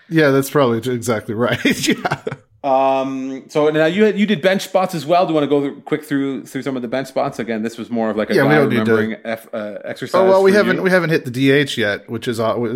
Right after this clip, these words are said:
Speaker 1: it's obvious, but
Speaker 2: So we, we talked about it a little bit
Speaker 1: Is
Speaker 2: before. You said Smoke first base, Edwin D H. Hard to argue.
Speaker 1: Yeah.
Speaker 2: Um, I, I, I don't think, again, I don't think Edwin Encarnacion would tell you he's a first baseman. He, he's, he's been a D H.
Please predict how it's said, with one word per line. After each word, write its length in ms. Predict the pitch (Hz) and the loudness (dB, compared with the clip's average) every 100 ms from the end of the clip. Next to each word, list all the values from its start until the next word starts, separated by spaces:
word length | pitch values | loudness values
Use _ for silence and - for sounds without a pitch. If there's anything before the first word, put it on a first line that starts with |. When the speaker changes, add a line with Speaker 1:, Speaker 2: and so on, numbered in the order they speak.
| - | -8
Speaker 1:
it's 160 | 117 107 | -8 -8
obvious, 400 | 92 90 87 - | -8 -10 -16 -16
but 260 | - - - _ _ | -18 -18 -20 _ _
Speaker 2:
So 120 | - 156 | 0 4
we, 120 | 170 | 4
we 160 | 175 185 | 4 0
talked 240 | 180 156 | 0 0
about 100 | 147 | 2
it 40 | 123 | 2
a 40 | |
little 160 | 127 120 | 0 -2
bit 140 | 120 | -4
Speaker 1:
Is 80 | 110 | -6
Speaker 2:
before. 260 | 92 120 120 | 0 2 2
You 140 | 139 | 0
said 200 | 147 120 | -2 -4
Smoke 260 | - 127 123 | -4 -6 -4
first 260 | - 113 - | -4 -6 -4
base, 320 | 107 113 - _ | -4 -4 -8 _
Edwin 240 | 110 104 107 | -10 -8 -8
D 220 | 104 101 | -6 -4
H. 300 | 104 101 - _ _ _ - | -4 -6 -12 _ _ _ 0
Hard 220 | 156 135 | 2 4
to 80 | 117 | 4
argue. 580 | 117 113 117 120 117 113 | 4 4 2 0 0 -2
Speaker 1:
Yeah. 320 | 95 92 92 | -4 -4 -8
Speaker 2:
Um, 140 | 92 - | -8 -8
I, 160 | 120 - _ _ - | -8 -8 _ _ -12
I, 60 | 107 95 | -10 -8
I 40 | |
don't 220 | 117 120 | -8 -8
think, 340 | 117 113 - _ _ _ _ _ _ - - | -8 -10 -12 _ _ _ _ _ _ -20 -12
again, 300 | 120 113 98 | -6 -2 0
I 80 | 101 | 0
don't 140 | 113 | 0
think 120 | 107 101 | -2 -4
Edwin 200 | 98 98 | -4 -8
Encarnacion 600 | 95 98 92 - 98 104 | -8 -10 -10 -8 -6 -6
would 120 | 98 | -6
tell 160 | 95 | -6
you 60 | 104 | -6
he's 100 | 95 | -8
a 40 | 95 | -12
first 280 | 104 98 | -12 -10
baseman. 380 | - 101 - 107 95 87 | -8 -8 -8 -10 -10 -14
He, 100 | 87 _ _ | -18 _ _
he's, 300 | - - _ _ 98 | -20 -20 _ _ _
he's 160 | 98 95 | -20 -10
been 200 | 104 107 | -6 -6
a 40 | |
D 140 | 90 95 | -6 -4
H. 260 | - 807 | -2 0